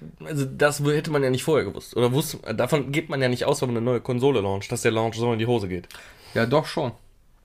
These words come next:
Speaker 2: Die haben doch, äh, schon letztes Jahr, zu Beginn des Jahres gesagt, ja, Shortage wird echt knapp.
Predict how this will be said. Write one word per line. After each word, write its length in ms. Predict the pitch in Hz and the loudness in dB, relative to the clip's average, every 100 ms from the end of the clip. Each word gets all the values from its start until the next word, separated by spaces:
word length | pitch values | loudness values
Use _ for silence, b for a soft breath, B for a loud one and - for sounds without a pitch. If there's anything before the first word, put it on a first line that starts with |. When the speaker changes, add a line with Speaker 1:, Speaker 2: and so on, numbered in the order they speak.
| _ | _
Speaker 2:
Die 60 | 139 | 6
haben 120 | 147 | 6
doch, 180 | 160 160 | 6 2
äh, 280 | 143 147 127 - 123 139 | 0 0 0 -4 -16 -12
schon 320 | 139 165 151 - B B | 0 4 2 0 B B
letztes 380 | 139 170 - 180 | 4 6 6 4
Jahr, 320 | 185 190 139 | 8 10 8
zu 120 | 135 135 | 0 -2
Beginn 160 | 165 | 0
des 80 | 190 | 6
Jahres 200 | 190 196 | 6 6
gesagt, 220 | - 120 143 | 2 2 6
ja, 160 | 131 | 6
Shortage 440 | 135 143 139 131 - | 6 4 2 0 -6
wird 160 | 117 | -6
echt 240 | - - - | -6 -10 -8
knapp. 300 | 117 110 | -4 -4